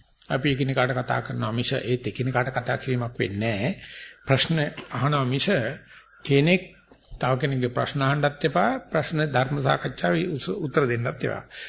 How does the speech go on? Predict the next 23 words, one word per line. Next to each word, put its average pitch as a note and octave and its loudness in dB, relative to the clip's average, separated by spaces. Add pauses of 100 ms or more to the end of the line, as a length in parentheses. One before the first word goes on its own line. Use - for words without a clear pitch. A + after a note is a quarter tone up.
(220)
යම් D3+ 4
හේයකින් E3+ 0 (920)
කාට C3+ 2
හරි C3+ 2 (180)
අනතුරක්, C3 -2
ලෙඩක්, B2+ -2
කරදරයක් C3+ 0
වුණොත් E3+ 0 (540)
ඒත් C3 2
මම C#3 0
හිතන්නේ B2 -2
ප්‍රතිපමෑනියෝ A#2+ -2
අඳුන්ලා A#2+ 0
දීලා A2 0
ඇති. D3+ 0 (460)
කණ්ඩායම් B2+ 2
නායක A#2 0
නායිකාවෝ G#2+ 0 (920)
ඕ A#2 -2 (560)
පිරිසුදු C3+ 2
කිරීමේ B2+ 2
වැඩපිළිවෙලට A#2 2
සහ - -4